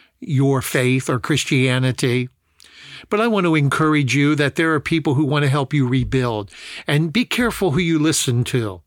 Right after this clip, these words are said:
because the adversary, he's out there and he sometimes speaks through people and they lead us astray. So some of you are hurting. Find that Christian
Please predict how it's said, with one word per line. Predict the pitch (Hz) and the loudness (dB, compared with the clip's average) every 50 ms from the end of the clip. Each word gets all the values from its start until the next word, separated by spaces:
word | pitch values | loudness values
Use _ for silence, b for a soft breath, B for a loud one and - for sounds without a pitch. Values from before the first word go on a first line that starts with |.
| B B B B B B B B B | B B B B B B B B B
because | - 156 - 180 170 143 | -4 -2 -2 0 0 0
the | 131 160 160 165 | 2 2 2 2
adversary, | 175 190 208 185 175 196 175 - - - - 175 175 175 175 175 170 175 170 151 B B B B B B B | 0 0 -2 -2 -2 -2 -2 -2 -2 -2 0 0 2 2 2 2 0 0 -2 -4 B B B B B B B
he's | - - 196 220 220 175 226 - - | -4 -2 0 0 0 0 -2 -2 -2
out | 160 160 170 175 - - | 0 0 0 -2 -2 0
there | 170 160 160 160 160 160 160 160 165 - _ - | 0 0 2 2 2 0 0 -2 -4 -6 _ -4
and | 143 143 143 139 135 | -2 0 0 2 0
he | 107 127 196 202 208 208 202 | 0 0 0 2 2 2 0
sometimes | - - - 185 170 170 175 147 - - 170 165 165 160 156 139 - | 0 0 -2 -2 0 -2 -2 -2 -2 -2 0 0 0 0 0 -2 -2
speaks | - - - 170 160 143 - - - | -4 -4 -4 -4 -4 -4 -4 -6 -4
through | - 165 156 151 139 | -2 0 0 0 -2
people | - - 185 185 170 - 175 170 170 165 151 - _ _ _ _ _ _ _ _ _ _ _ _ _ _ - - - - | -2 -2 -2 -2 -2 -2 -2 0 0 -2 -4 -6 _ _ _ _ _ _ _ _ _ _ _ _ _ _ -20 -12 -4 -2
and | 175 165 156 156 151 147 | 0 2 2 2 2 2
they | 139 156 165 165 | 2 2 2 2
lead | 160 156 160 160 143 | 2 2 2 2 2
us | 151 139 - | 0 0 0
astray. | 147 131 - - - 147 131 123 113 101 - B B B B B B B B | -2 -2 -2 -2 -2 -2 -2 -4 -6 -12 -18 B B B B B B B B
So | - 190 175 | -2 -2 0
some | - - 220 240 262 262 | 0 0 0 0 2 0
of | 233 175 | 0 0
you | 196 202 202 202 | -2 0 0 0
are | 196 165 | 0 0
hurting. | - - - 180 165 147 123 107 104 95 95 92 - B B B B B B B _ | -2 -4 -2 0 0 0 0 -2 -4 -6 -8 -14 -18 B B B B B B B _
Find | - - 185 185 208 220 226 214 | -6 -2 0 0 2 2 0 0
that | 220 202 185 - | 0 0 -2 -2
Christian | - - - 185 - - - 180 165 160 160 143 | -4 -2 -2 0 -2 0 -2 -2 -2 0 -2 -2